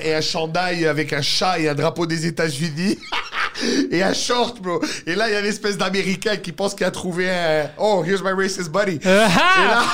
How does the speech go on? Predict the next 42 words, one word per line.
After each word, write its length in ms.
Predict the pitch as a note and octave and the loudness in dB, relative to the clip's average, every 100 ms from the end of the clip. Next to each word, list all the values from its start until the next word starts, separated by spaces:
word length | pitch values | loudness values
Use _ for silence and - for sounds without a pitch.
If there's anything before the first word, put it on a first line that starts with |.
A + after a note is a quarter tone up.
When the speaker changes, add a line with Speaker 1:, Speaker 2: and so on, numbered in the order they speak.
| - - - | -2 -4 -6
Speaker 1:
<laughs> 400 | - - - - | -10 -16 -18 -2
ah, 220 | F3 G#3 G#3 | 2 2 2
et 80 | F#3 | 0
là, 100 | G#3+ | 2
il 120 | A3+ | 0
dit 140 | G3 G#3+ | 0 -2
une 60 | |
phrase 320 | - G#3+ G3+ | -2 0 2
genre, « 180 | E3 D3 - - _ _ - | 2 0 -2 -20 _ _ -10
Fucking 460 | - - A3+ D3+ | 0 2 2 -2
Mexicans. » 640 | C3+ E3 E3+ - A#2+ A2+ G2 - - | -4 -4 -4 -6 -6 -8 -8 -10 0
Et 80 | C3 | 2
là, 100 | D#3 | 2
tu 140 | - | 0
vois 140 | C3+ | -4
Mike 280 | C3 E3 D3+ | -2 -2 -2
Patterson, 460 | - D#3+ E3 E3 D#3+ | -2 -2 -2 -2 -2
le 120 | C3+ | -2
végétarien, 800 | B2+ D3+ C3+ D#3+ D3+ D3 D#3 D#3+ D#3+ | 0 0 0 0 -2 0 0 2 0
qui 140 | D#3 | 0
est 60 | C#3+ | -2
comme, « 260 | D#3 C#3+ A2+ _ _ _ _ _ _ _ | 0 -2 -4 _ _ _ _ _ _ _
That's 180 | D#3+ D#3+ | -4 0
not 120 | D#3+ | 0
right, 180 | D#3+ D#3+ | 2 0
sir. 240 | - C3 A2 - | -2 -4 -6 -8
<laughs> 60 | |
That's 1160 | - - - - - - - - - _ _ - | -10 -10 -12 -18 -20 -20 -20 -20 -20 _ _ -4
not 160 | G#3 - | -4 -4
right. » 320 | - _ - _ - _ - - - - - - - - | -8 _ -14 _ -20 _ -20 -8 -8 -6 -4 -2 -4 -2
And 40 | G3 | 0
he 20 | |
starts 360 | - - F3 E3+ | 0 -2 -4 -2
fucking 320 | F3 - D#3 | -4 -4 -6
schooling 400 | - F#3 F3 E3 | -4 -2 0 0
him 160 | C#3 C3 | -2 -2
on 100 | B2 | -2
whites 220 | C#3+ D#3 | 2 4
Speaker 2:
They're 100 | G#3+ | 4
Speaker 1:
on 60 | C#3+ | 4
Speaker 2:
Colombians. 600 | G#3+ G#3 G#3+ F3+ D#3+ C3+ | 6 6 6 4 4 4
Speaker 1:
rights. 300 | A#2 - | 2 -4